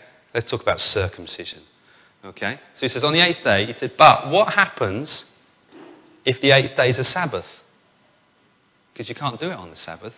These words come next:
'cause you're not allowed to work. So what do you do? Do you circumcise the baby according to the law of Moses,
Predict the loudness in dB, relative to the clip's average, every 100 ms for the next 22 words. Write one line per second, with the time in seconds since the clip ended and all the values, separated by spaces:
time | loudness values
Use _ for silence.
0 | -18 -16 -16 -14 -12 -12 -14 -8 -8 -8
1 | -18 -20 _ _ _ _ _ _ -6 -4
2 | -4 -4 -4 0 -2 -4 -6 -4 -4 -6
3 | -8 -8 -8 -4 -2 -2 -4 -6 -8 -10
4 | -10 -10 -6 -8 -8 -16 -18 -16 -6 -4
5 | -4 -8 -14 -18